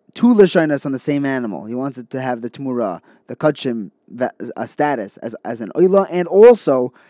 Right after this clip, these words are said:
as a shlamim. If he just said oila, uh, Tamuras oila vishlamim, then it would be fifty-fifty. And he would have to wait till it gets home and sell it and put half of it towards an oila and half of it towards a shlamim. But over here he said an extra word. He said,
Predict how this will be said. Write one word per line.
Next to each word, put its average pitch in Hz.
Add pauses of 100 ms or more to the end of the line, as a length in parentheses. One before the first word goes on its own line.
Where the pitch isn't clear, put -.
(340)
as 135
a 139
shlamim. 185 (180)
If -
he 180
just 143
said 127 (200)
oila, 156
uh, -
Tamuras 156
oila 139 (680)
vishlamim, 123
then 123
it 123
would 113
be 113 (240)
fifty-fifty. 135 (320)
And 110
he 117
would 113
have 113
to 117
wait 110
till 104
it 98
gets 90
home 175
and 120
sell 135
it 123
and 104 (960)
put 123
half 135
of 123
it 117
towards 113
an 107
oila 101
and 101
half 101
of 80
it -
towards 104
a 82
shlamim. 175 (840)
But -
over 135
here 214
he 170
said 160
an 156
extra 175
word. 165
He 127
said, 120